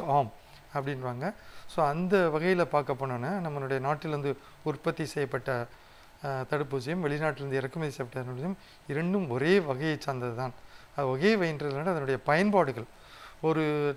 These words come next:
தடவைகள் வந்து இந்த வேக்சின் வந்து சிறப்பு, அந்த வேக்சின் சிறப்பு அப்படின்னு சொல்லுவார்கள். ஆனா இரண்டுமே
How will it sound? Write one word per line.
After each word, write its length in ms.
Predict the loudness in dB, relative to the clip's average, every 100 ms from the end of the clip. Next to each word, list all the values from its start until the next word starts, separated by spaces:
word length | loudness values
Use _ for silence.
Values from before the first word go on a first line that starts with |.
| -2
தடவைகள் 380 | 2 4 4 2
வந்து 400 | 0 2 2 2
இந்த 260 | 0 4 6
வேக்சின் 300 | 4 0 -4
வந்து 320 | -2 -2 -2 -6 -18 -4
சிறப்பு, 460 | 2 2 2 0
அந்த 240 | 0 2 2
வேக்சின் 320 | 2 -2 -4
சிறப்பு 400 | -2 -2 0 -2
அப்படின்னு 220 | 0 -4
சொல்லுவார்கள். 500 | -4 -2 -2 -2 -4 -6 -20 -6
ஆனா 160 | -4 -2
இரண்டுமே 680 | 0 2 4 6 4 2